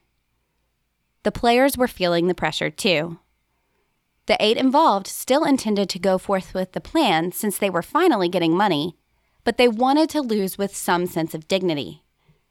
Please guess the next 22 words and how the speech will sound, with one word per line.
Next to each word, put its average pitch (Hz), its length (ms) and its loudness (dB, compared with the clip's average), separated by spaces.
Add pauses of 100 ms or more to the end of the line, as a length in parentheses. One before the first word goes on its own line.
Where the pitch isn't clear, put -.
(420)
The 214 120 0
season 285 340 2
had 262 180 0
been 185 200 -2
too 254 300 0
successful 247 680 -2
to - 120 -8
completely 208 760 -4
throw 180 280 0
it 165 80 2
all 156 220 2
away. 151 420 -2 (880)
Therefore, 185 640 0 (340)
the 190 80 0
White 208 320 2
Sox 277 320 0
went 269 160 2
on 185 160 4
to 185 140 -4
play 185 260 -2
their 262 160 2
best 240 520 -2